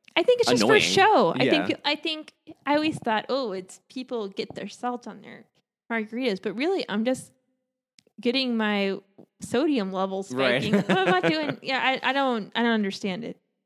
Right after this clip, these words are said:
Speaker 1: But yeah, that's my, uh, apple pie mocktail. But like I said, great mocktail. The rosemary sprigs makes it nice. It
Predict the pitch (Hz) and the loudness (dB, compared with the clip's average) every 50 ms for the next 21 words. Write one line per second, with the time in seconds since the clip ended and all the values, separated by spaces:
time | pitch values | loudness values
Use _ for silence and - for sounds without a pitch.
0 | _ _ 415 427 440 480 453 330 226 190 - - - _ - 247 240 - - 233 | _ _ -10 -8 -8 -6 -6 -6 -8 -8 -12 -18 -12 _ -6 -4 -4 -4 -4 -4
1 | 220 214 208 208 208 214 202 202 208 - - - - 226 - - 214 202 202 196 | -2 0 0 -2 -2 -2 -2 -2 -2 -2 -4 -4 -4 -6 -6 -4 -4 -2 -2 -2
2 | 196 196 196 208 - - - 196 170 143 175 175 - _ _ _ _ _ _ _ | -2 -2 -4 -6 -8 -8 -6 -4 -2 -2 -4 -6 -8 _ _ _ _ _ _ _
3 | _ _ _ _ _ _ _ _ _ _ - 554 539 523 427 427 440 403 427 415 | _ _ _ _ _ _ _ _ _ _ -2 -2 0 0 0 -2 -2 -2 -2 -2
4 | - 330 254 208 196 185 214 - _ - 294 320 330 - 277 277 269 285 - - | -2 0 0 0 0 -2 -6 -10 _ -8 -6 -6 -4 -4 -4 -4 -4 -4 -6 -6
5 | 294 269 262 254 254 254 - - - 233 262 262 269 262 277 269 269 262 247 240 | -4 -2 -2 0 -2 -2 -4 -6 -6 -6 -4 0 0 0 -2 -2 -6 -10 -10 -8
6 | 226 226 226 - - - 233 233 240 240 240 - 240 - - _ _ _ _ _ | -10 -10 -12 -12 -12 -8 -6 -6 -6 -8 -10 -14 -20 -20 -20 _ _ _ _ _
7 | _ _ _ - 220 226 226 226 - - 254 226 220 - - _ - 226 220 214 | _ _ _ -12 -10 -8 -8 -10 -10 -8 -8 -8 -8 -10 -12 _ -10 -8 -6 -6
8 | 214 233 226 - - - 220 208 - | -6 -8 -10 -12 -16 -20 -18 -16 -14